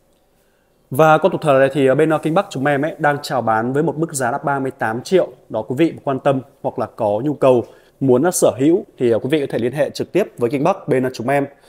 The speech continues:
qua số hotline đó là không tám sáu tám tám hai Và cơ sở bên em thì có địa chỉ ở thôn Châu Phong, xã Liên Hà, huyện Đông Anh, thành phố Hà Nội.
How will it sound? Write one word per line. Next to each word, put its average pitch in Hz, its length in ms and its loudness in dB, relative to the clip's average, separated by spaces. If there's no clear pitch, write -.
qua 143 200 4
số 131 180 -2
hotline 143 400 0
đó 120 180 2
là 151 120 2
không 151 320 -2
tám 110 240 0
sáu 117 180 -2
tám 117 400 -2
tám 113 180 -2
hai 139 280 -4
Và 143 260 4
cơ 143 120 0
sở 135 140 4
bên 131 100 4
em 147 140 0
thì 131 180 -2
có 113 140 4
địa 147 140 -2
chỉ 127 200 0
ở 107 280 -4
thôn 135 160 -2
Châu 139 140 0
Phong, 139 260 2
xã 170 240 0
Liên 170 140 0
Hà, 127 340 -2
huyện 156 160 0
Đông 139 160 -2
Anh, 135 140 0
thành 117 180 -2
phố 123 140 0
Hà 147 100 2
Nội. 143 220 6